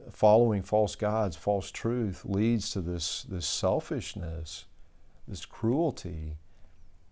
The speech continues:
And, and so false teaching appeals to our pride. There, there is something within us that is broken,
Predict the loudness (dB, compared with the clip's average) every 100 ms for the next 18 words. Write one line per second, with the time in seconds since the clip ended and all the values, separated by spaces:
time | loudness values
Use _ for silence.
0 | -20 -6 0 2 2 0 2 6 8 8
1 | 6 4 6 6 2 -2 -2 0 -2 -2
2 | -4 -2 0 0 -2 -4 -2 -2 -4 0
3 | 0 0 -4 -6 -10 -16 -20 -18 -6 -4
4 | -2 0 0 0 2 2 2 2 4 4
5 | 4 4 4 0 -4 -6 -4 -2 -2 -4
6 | -8 -4 0 0 -2 -4 -4 -4